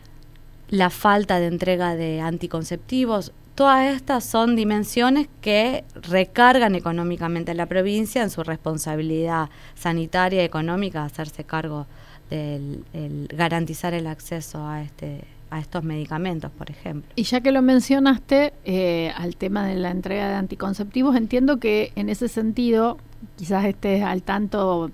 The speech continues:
Speaker 2: por conocer la temática, la provincia de Santa Fe tiene un reaseguro solo con los anticonceptivos orales porque el lif los produce.
Speaker 1: Ujú, así es.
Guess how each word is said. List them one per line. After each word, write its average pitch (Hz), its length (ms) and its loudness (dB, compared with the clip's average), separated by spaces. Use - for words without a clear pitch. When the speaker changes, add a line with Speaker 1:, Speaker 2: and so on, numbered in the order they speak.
Speaker 2:
por 165 180 -6
conocer 175 400 -6
la 208 140 -4
temática, 220 540 0
la 196 120 0
provincia 226 400 2
de 247 60 6
Santa 233 260 -2
Fe 285 160 0
tiene 240 300 0
un 226 140 0
reaseguro 226 680 0
solo 214 360 0
con 196 180 0
los 190 120 2
anticonceptivos 190 800 -2
orales 220 360 2
porque 180 300 -6
el 180 160 -2
lif 208 240 -2
los 202 180 -2
produce. 233 640 0
Speaker 1:
Ujú, 262 500 2
así 190 400 -4
es. 175 160 -2